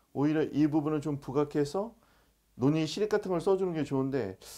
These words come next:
학습 및 판례를 두 줄로 막고 검토 및 소개 이 정도 썼는데, 오히려 여기는 좀 이만큼으로 줄이고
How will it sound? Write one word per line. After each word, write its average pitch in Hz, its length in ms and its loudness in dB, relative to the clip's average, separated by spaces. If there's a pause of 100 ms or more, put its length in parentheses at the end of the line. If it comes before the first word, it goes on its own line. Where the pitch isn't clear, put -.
(260)
학습 208 300 -2
및 202 120 2
판례를 196 340 4
두 147 140 -4
줄로 170 300 0
막고 190 760 0
검토 160 280 -4
및 165 80 -4
소개 175 240 0
이 131 80 0
정도 151 220 -2
썼는데, 160 360 -2
오히려 160 640 2 (360)
여기는 180 440 4
좀 170 200 0 (140)
이만큼으로 175 640 0
줄이고 160 560 0